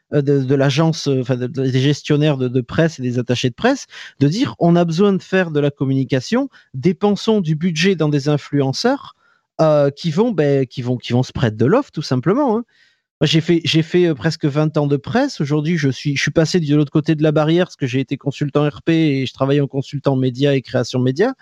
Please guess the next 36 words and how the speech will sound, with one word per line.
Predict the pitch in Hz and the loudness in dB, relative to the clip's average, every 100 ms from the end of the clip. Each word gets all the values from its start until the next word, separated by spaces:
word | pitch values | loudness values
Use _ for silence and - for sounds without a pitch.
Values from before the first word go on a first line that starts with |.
| _ - - - _ - | _ -20 -20 -20 _ 0
Euh, | 147 139 135 131 131 - | 2 4 4 4 2 2
j'ai, | 135 110 127 170 156 | 0 2 2 2 2
j'ai | 120 151 | 0 2
des, | 160 151 151 | 2 0 0
j'ai | 117 143 | -2 0
pas | - 165 | 0 -2
de | |
problème | - 143 156 247 | -2 -2 0 0
à | 185 | -2
travailler | - 143 139 160 | -2 -2 0 0
avec | 175 135 | 0 -2
un | 135 | -4
attaché | 139 - | -4 -6
de | 135 | -8
presse | - 135 127 | -4 -4 -2
aujourd'hui, | 117 117 131 277 - _ _ _ _ _ _ _ _ _ | -4 -2 0 -2 -6 _ _ _ _ _ _ _ _ _
mais | 165 | 0
je | 151 | 2
fais | 151 151 | 0 -2
pas | 143 262 | -2 -2
de | |
la | 214 | -2
presse. | 202 - 220 - - | -4 -4 -4 -6 -6
J'ai | 127 | -4
pas | 139 - | 0 -2
de | - | 0
carte | 156 139 | -2 0
de | 175 | -4
presse. | - - 185 160 - _ _ _ - | -2 -2 -2 -4 -14 _ _ _ -4
Je, | 139 151 160 | 0 0 0
je, | 123 156 147 | 2 2 2
j'ai, | 143 139 147 | 0 0 2
j'ai, | 139 151 _ _ _ - | 0 0 _ _ _ -4
comment | 151 151 | 2 2
dire, | 143 147 - | 2 -2 -2
je, | 160 131 | -2 0